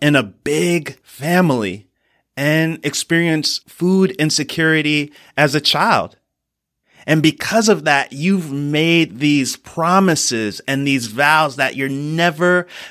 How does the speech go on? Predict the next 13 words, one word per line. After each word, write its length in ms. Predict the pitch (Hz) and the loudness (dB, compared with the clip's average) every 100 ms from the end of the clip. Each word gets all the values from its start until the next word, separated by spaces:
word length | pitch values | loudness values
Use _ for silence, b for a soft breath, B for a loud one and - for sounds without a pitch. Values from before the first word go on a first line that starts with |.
| 139 | -4
gonna 340 | 151 147 139 - | -2 0 -2 -4
experience 880 | 127 - - - 180 185 147 117 - | -4 -2 -2 -2 2 4 4 0 -2
that 380 | 113 107 - _ 117 | -2 -2 -6 _ -8
again. 500 | 113 101 120 101 - _ _ _ _ _ _ _ _ _ _ _ | -8 -4 -4 -4 -12 _ _ _ _ _ _ _ _ _ _ _
Maybe 680 | 127 139 175 180 202 202 185 B - | -6 -2 0 2 4 2 0 B -4
you're 320 | 156 175 165 | 2 2 2
a 100 | 160 | 0
parent 800 | 160 - - 185 254 214 120 - _ _ _ | -2 -10 -4 0 2 2 0 -4 _ _ _
who 640 | - 190 185 185 180 - _ _ _ _ | 0 2 4 2 0 -6 _ _ _ _
remembers 1120 | 175 214 208 196 202 247 277 226 165 127 117 127 | 0 2 2 2 2 2 4 4 4 2 -2 -2
what 220 | 143 135 | 0 0
it's 220 | 127 - | -4 -6
like 440 | 127 127 117 117 | -2 0 0 -4